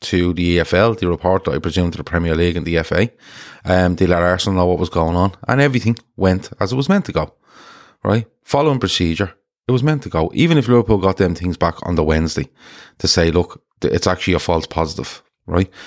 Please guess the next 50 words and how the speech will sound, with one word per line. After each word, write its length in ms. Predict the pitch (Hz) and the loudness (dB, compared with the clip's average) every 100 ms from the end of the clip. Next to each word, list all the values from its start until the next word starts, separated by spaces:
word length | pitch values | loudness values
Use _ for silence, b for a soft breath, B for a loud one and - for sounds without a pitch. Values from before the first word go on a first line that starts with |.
| B B | B B
They 100 | 101 | 0
wouldn't 160 | 104 101 | 2 4
have 80 | |
been 80 | 92 | 4
able 100 | 92 | 4
to 80 | 87 | 2
play 160 | 85 82 | -2 -2
the 80 | |
game. 260 | 82 85 82 - | 0 0 0 -2
They 60 | |
don't 220 | 95 92 | 0 0
have 200 | 80 90 | 0 -2
the 80 | 92 | -2
preparation 560 | - 85 82 85 85 73 | -4 -2 0 -2 -2 -8
time. 240 | 78 80 | -8 -4
That's 240 | 87 95 - - | -2 -4 -4 0
in 180 | 104 | 2
the 100 | 92 | 2
rules, 420 | 87 85 76 - - _ _ - | 2 2 -2 -10 -14 _ _ -8
okay? 300 | 95 95 156 156 _ _ _ _ _ _ _ - - | -4 -2 -2 -4 _ _ _ _ _ _ _ -16 -8
Um, 640 | - 95 107 101 101 - B B B B B B B B _ - | -2 0 2 2 0 -4 B B B B B B B B _ -4
and 100 | 117 | 0
today 260 | 120 135 151 | 2 4 4
a 40 | |
piece 240 | 139 135 117 | 4 2 2
has 100 | 104 | -2
come 200 | - 107 | 2 4
out, 180 | 107 - | 4 2
and 140 | 98 | 2
the 40 | |
way 160 | 98 104 | 4 4
it's 120 | 104 | 4
being 240 | - 95 90 | 2 0 2
worded 340 | 98 110 104 | 2 2 0
and 100 | 92 | 0
the 60 | 87 | 4
way 160 | 90 | 2
it's 80 | 90 | 2
being 300 | 90 85 85 | -2 -2 0
written, 240 | 98 117 - - | 0 -2 -8 -10
um, 400 | - 87 85 85 - | -4 -2 0 -2 -2
makes 320 | 95 98 - | 0 0 -2
it 80 | 71 | -4
look 180 | 90 - | -4 -4
like 160 | 82 | -2
Liverpool 280 | 90 85 87 | -2 -2 -2
have 100 | 78 | -4
done 180 | 85 82 | -4 -4
something 460 | - 85 82 80 | -6 -6 -6 -2
wrong. 240 | 82 82 | 0 -2